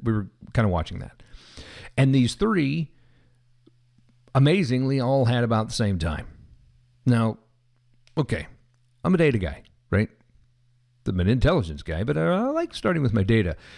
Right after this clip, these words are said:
And I don't believe in coincidence of any type at all. So, w-, okay,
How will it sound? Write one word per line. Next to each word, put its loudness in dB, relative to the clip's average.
And 0
I 2
don't 4
believe 4
in 0
coincidence -2
of 2
any 2
type -4
at 0
all. -6
So, 0
w-, -16
okay, -2